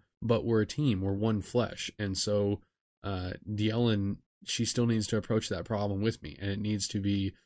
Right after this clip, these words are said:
if she confronts me about it and says, "Hey, you're spending a little bit too much money on knives," which she would never do, uh, because she's a good wife and this is in Minecraft and it's hypothetical. Uh, she would never <laughs> confront me like that.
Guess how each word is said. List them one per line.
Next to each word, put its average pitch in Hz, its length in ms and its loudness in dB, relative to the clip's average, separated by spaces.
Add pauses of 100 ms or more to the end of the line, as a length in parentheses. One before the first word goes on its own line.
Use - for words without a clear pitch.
(280)
if 104 120 0
she 120 140 2
confronts 127 440 0
me 107 80 2
about 95 240 -2
it 113 120 2
and 104 120 -6
says, 101 200 -4
"Hey, 107 340 0 (280)
you're 117 80 0
spending 107 280 0
a 101 40 -2
little 104 160 0
bit 104 140 -2
too 113 140 0
much 104 200 -4
money 101 180 0
on 95 140 -2
knives," 104 340 0
which 101 120 -2
she - 180 2
would 104 120 2
never 101 240 2
do, 98 260 0 (500)
uh, 98 100 -2
because 101 240 -2
she's 104 180 0
a 101 60 0
good 101 160 0
wife 98 320 -2
and 95 340 -4
this 98 200 -2
is 101 120 -2
in 98 100 -2
Minecraft 95 560 -4
and 98 100 -6
it's - 100 -10
hypothetical. 104 640 -6 (600)
Uh, 95 440 0 (200)
she - 180 -4
would 101 100 0
never 101 180 2
<laughs> - 20 -4
confront - 400 -4
me 101 100 0
like 92 240 -4
that. 110 180 -2